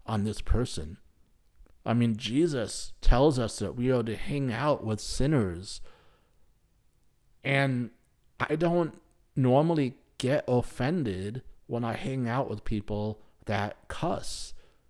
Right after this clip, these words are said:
I, I usually don't. It doesn't bother me because I,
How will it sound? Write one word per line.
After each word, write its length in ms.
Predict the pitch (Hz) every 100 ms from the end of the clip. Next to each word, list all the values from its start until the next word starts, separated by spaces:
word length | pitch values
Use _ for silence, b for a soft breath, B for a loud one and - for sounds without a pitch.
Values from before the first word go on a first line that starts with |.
| _ - - - - _ _ _ _ _ _ _ _ -
I, 120 | 123 127
I 160 | 131
usually 480 | 131 123 170 165 160
don't. 580 | 127 - 123 214 139 -
It 160 | 113
doesn't 400 | 135 147 165 123
bother 360 | - 110 208 196
me 180 | 107 101
because 480 | 107 - 120 110 - b b b _ -
I, 260 | 117 139